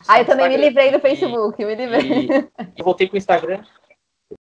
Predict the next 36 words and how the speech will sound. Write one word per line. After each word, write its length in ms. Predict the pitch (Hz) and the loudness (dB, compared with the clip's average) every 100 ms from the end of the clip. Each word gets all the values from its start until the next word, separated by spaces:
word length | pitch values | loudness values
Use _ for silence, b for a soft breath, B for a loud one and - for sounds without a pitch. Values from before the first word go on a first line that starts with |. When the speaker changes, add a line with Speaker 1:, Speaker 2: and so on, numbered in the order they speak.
| - | -18
Speaker 2:
O 100 | 165 | -16
Instagram 540 | - 190 175 165 175 | -2 0 0 -2 -2
eu 100 | 190 | -2
voltei 320 | 202 202 208 | -4 -6 -4
agora 340 | 196 196 190 196 | -6 -4 -8 -8
no 100 | 196 | -12
meio 300 | 185 185 202 | -10 -8 -8
da 320 | 202 208 208 | -6 -6 -8
pandemia, 720 | - 208 208 185 170 185 208 | -12 -14 -12 -14 -16 -12 -12
porque, 460 | - - 190 175 170 | -14 -18 -16 -14 -14
de 120 | 160 | -20
fato, 680 | 165 - 151 156 - 190 190 | _ -6 -4 -4 -8 -10 -8
assim, 380 | 180 - 156 147 _ | -10 -12 -20 -20 _
tava, 960 | - 147 151 151 147 143 135 127 123 123 _ _ _ _ _ 139 143 | -10 -8 -6 -6 -6 -8 -12 -12 -18 -20 _ _ _ _ _ -20 -16
é, 300 | - - - - 67 | -16 -18 -18 -18 -16
eu, 200 | - - - - 170 | -12 -12 -6 -2 -2
eu, 140 | 165 156 | -2 -4
eu 120 | 170 | -8
precisava 560 | - - 202 196 208 | -8 -6 4 6 6
realmente 400 | 202 196 180 196 - | 2 -6 -8 -14 -16
de 80 | |
um 80 | 202 | -16
contato 480 | 208 208 196 185 185 | -12 -10 -6 -6 -8
social, 560 | 202 190 - - 160 147 | -14 -18 -16 -10 -8 -10
de 100 | - | -16
fazer 540 | - 151 147 151 156 | -12 -12 -12 -12 -8
algumas, 800 | 156 160 160 165 165 156 - - - | -8 -8 -16 -16 -16 -18 -20 -20 -14
é, 480 | 135 131 131 127 | -12 -10 -12 -14
de 180 | 127 139 | -16 -20
ver 200 | 139 156 | -8 -6
o 40 | 170 | -6
que 100 | - | -8
o 40 | |
pessoal 400 | _ 165 160 156 | _ -4 0 -2
tava 200 | 156 151 | -2 -6
fazendo, 600 | - 139 139 160 156 143 | -8 -12 -6 -6 -6 -16